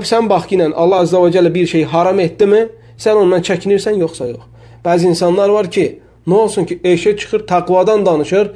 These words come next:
Allah qorxusu, qeyrət, namus, şərəf, amma e-, evə girəndə əxlaqsız kinolara baxır. Və bir yerdə oturanda onun bunun qeybətini eləyir. Dəvət adı ilə nəmmamlıq eləyir, millətin arasını vurur.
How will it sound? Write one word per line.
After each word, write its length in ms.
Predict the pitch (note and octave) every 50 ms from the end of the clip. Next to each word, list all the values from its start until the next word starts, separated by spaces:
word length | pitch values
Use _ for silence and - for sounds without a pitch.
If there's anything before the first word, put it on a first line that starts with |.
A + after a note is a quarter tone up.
| - - - - -
Allah 400 | - F#3 F#3 F3 F#3+ G#3+ F#3 - -
qorxusu, 460 | F#3+ G3 F#3+ F#3 F#3+ - - G#3 F3 C#3+
qeyrət, 480 | F3 F#3+ F#3+ F3 E3+ F#3 F#3+ F#3+ F3 E3+
namus, 320 | F3+ F#3 F3 E3+ F#3+ G3 - -
şərəf, 320 | F3 E3 E3+ G3 G3+ G3 - - - - - - -
amma 220 | F#3 F#3 F3+ F3 F3+
e-, 140 | F#3 F#3+ G3 F#3+ F#3
evə 160 | F3+ G#3 G#3 G3+
girəndə 320 | G3 F#3+ F3 D#3+ E3+ F#3+ F3
əxlaqsız 460 | D#3+ - F3+ D#3+ C#3+ - F#3 D#3 - -
kinolara 380 | E3 D3+ C#3 C3 B2 B2 B2
baxır. 260 | B2 A#2 A2+ - - - - - - - - - - _ _ - - - - - - - -
Və 120 | - F#3+ F3+
bir 160 | G#3+ A3 A#3
yerdə 160 | G#3+ F3+ A3
oturanda 320 | G#3 G#3+ G#3 G#3 G3 G#3+ -
onun 260 | F#3+ F#3+ G3+ G3 G3
bunun 160 | F#3 F3+ E3+
qeybətini 560 | E3+ F3 E3 D#3 D3 C#3 A#2+ - D3 C#3 C3+
eləyir. 320 | B2+ A#2+ A2+ A2 - - - _ _ _ _ - - - -
Dəvət 400 | G3 G3+ G3 G3+ A3+ G#3+ A3 G#3+
adı 160 | G#3 G#3 G3+
ilə 140 | G3+ G3 F3+
nəmmamlıq 580 | F3 F#3+ F#3+ F#3+ F#3 F#3 F3+ F3+ F#3+ F#3+ F#3+ F#3
eləyir, 200 | F3 F#3 F3+ F#3
millətin 400 | F#3 F3 F3 E3+ D3 - F#3 - -
arasını 460 | E3+ E3+ D#3+ D3+ - - - D3+ D3 C3
vurur. 260 | B2+ A#2+ A#2 A#2 -